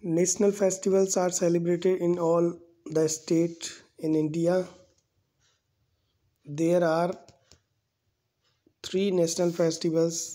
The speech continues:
Republic Day, Independence Day and Gandhi Jayanti। तो national यानी राष्ट्रीय त्यौहार वे त्यौहार होते हैं जिन्हें पूरे,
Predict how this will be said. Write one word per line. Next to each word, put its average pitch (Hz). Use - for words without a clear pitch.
Republic 165
Day, 170
Independence 160
Day 175
and 175
Gandhi 151
Jayanti। 156
तो 190
national 170
यानी 156
राष्ट्रीय 185
त्यौहार 185
वे 170
त्यौहार 180
होते 175
हैं 180
जिन्हें 170
पूरे, 175